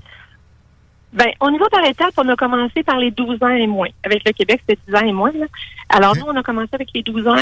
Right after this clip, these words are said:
Speaker 1: et moins l'année passée, mais c'était comme un programme temporaire avec un montant d'argent fixe. Là, on est vraiment en train de mettre en place, euh, ce qu'on appelle, euh, le régime canadien de soins dentaires et on y va avec les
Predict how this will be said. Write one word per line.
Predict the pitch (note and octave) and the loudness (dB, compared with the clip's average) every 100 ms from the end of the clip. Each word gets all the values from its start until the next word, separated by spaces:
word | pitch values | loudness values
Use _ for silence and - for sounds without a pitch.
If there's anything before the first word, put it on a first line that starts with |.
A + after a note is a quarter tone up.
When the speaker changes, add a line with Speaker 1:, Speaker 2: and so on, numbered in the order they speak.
| - | 2
Speaker 1:
et | G#3 | 2
moins | G#3 A#3 | 4 4
l'année | A#3+ G3+ | 4 2
passée, | G3+ G3 F#3+ D4+ | 2 0 0 -2
mais | C#4 | -2
c'était | A3 B3 | -2 -2
comme | B3+ C4+ | -2 -2
un | A#3 | -4
programme | - A3+ A#3 B3 B3+ | -2 -2 2 0 0
temporaire | - A#3 A3 G#3+ G#3+ A#3 A#3 | 0 0 2 2 4 4 2
avec | G#3 G3 | 0 -2
un | G3+ | -2
montant | G3 F#3+ G#3 | -2 -2 -2
d'argent | G3+ F#3+ F#3 F3 E3+ - | -2 -2 0 -2 -2 -6
fixe. | - - - - - - - | -6 -6 -20 -20 -20 -20 -2
Là, | A#3 C#4 F4+ B3 | 4 4 4 0
on | |
est | A#3 A3 | -2 -2
vraiment | A3+ C4+ C#4+ | -2 -2 0
en | B3 | 0
train | - B3 A#3 | -2 -4 -4
de | G#3 | -2
mettre | G#3 - | -4 -4
en | G3 G3 | -6 -2
place, | G#3+ A3 A#3 - - | 2 2 0 -6 -6
euh, | G3 | -6
ce | - G3+ | -2 0
qu'on | F#3 | 2
appelle, | F3+ - G#3+ A3+ | 2 4 4 4
euh, | F#3+ F3+ | 4 4
le | F#3+ | 2
régime | F#3+ G3 A3 A3 | 2 2 0 0
canadien | G#3 F#3+ F#3 G#3 | 0 0 0 -2
de | G3 | -2
soins | - F#3+ G3 | -2 -2 2
dentaires | G3+ F#3 G#3 A#3 C4 - - - - | 2 2 2 2 0 -2 -18 -12 0
et | B3+ | 2
on | E3+ C4 | 4 4
y | |
va | B3+ | 4
avec | C4+ C4 A3 | 2 0 -2
les | A3+ | -4